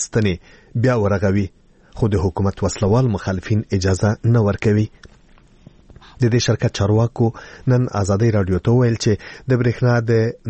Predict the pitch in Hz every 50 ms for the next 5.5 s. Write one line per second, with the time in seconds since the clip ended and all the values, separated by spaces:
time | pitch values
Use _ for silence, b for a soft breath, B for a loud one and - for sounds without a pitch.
0 | 104 104 98 95 95 95 95 110 110 110 110 110 104 - 117 135 139 131 113 101
1 | - B B B B B B B B - - - - - 151 139 127 113 101 120
2 | 123 123 117 110 104 101 98 95 107 117 107 95 110 117 113 107 - - 107 107
3 | - - 104 107 - - - 127 131 127 104 107 101 95 92 87 98 101 101 101
4 | 107 107 92 98 95 - - 107 95 87 B B B B B B B B B 123
5 | 120 113 120 120 131 131 123 120 110 104